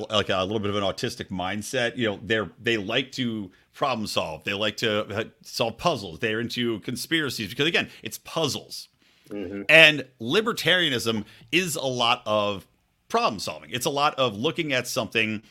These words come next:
Speaker 1: and trying to figure out the puzzle. How did the puzzle come together,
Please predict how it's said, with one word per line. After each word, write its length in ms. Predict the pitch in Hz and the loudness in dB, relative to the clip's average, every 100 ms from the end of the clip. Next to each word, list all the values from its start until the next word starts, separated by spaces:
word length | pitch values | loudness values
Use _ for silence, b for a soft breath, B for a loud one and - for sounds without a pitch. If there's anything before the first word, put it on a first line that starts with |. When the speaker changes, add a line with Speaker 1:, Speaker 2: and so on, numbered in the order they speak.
| b _ | b _
Speaker 1:
and 160 | 131 | -2
trying 240 | 123 143 143 | 0 0 0
to 60 | 123 | -2
figure 360 | - 139 131 | -2 -4 0
out 160 | 123 113 | -2 -2
the 60 | 113 | -4
puzzle. 480 | - 160 120 104 | -2 0 0 -2
How 200 | 98 151 | 2 4
did 120 | 180 175 | 4 0
the 60 | |
puzzle 280 | - 160 131 | -4 -4 -2
come 160 | 160 131 | -4 -4
together, 520 | 127 101 87 82 | -2 -2 -2 -2